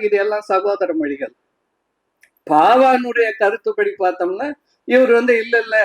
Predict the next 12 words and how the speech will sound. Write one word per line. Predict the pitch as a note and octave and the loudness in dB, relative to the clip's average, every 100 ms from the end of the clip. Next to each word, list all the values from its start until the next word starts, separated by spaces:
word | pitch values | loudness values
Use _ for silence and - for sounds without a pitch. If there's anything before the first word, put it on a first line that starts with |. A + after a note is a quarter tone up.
| E3+ | 0
புரோட்டோ | - G#3+ G#3+ A#3+ | -2 -2 0 -2
திராவிடன்னு | A3 G#3 G3+ G3 G3+ G#3+ F#3 | -2 -4 -4 -4 -6 -4 -8
ஒண்ணு | F#3 F3 | -8 -12
இல்ல, | G3 F#3+ F3 D3 - _ _ _ - | -6 -2 0 -2 -8 _ _ _ 0
தமிழ் | F3 G#3 G#3 | 2 4 2
தான் | G#3 A3+ | 2 0
இருந்தது, | G3+ G#3+ G3+ B3 | -2 -4 0 2
அவங்களுக்கு | A3 G#3+ F3+ F#3 | 2 0 -6 -10
உச்சரிக்க | - B3+ B3+ A#3+ | -4 -4 -4 -8
முடியாதனால | G#3 G#3 G3 G3 A3+ B3 | -6 -6 -6 -8 -8 -6
வடர்கள் | A3 G#3+ A3+ G#3+ G3+ | -4 -4 -6 -8 -14
வந்து | G#3 A3 | -8 -4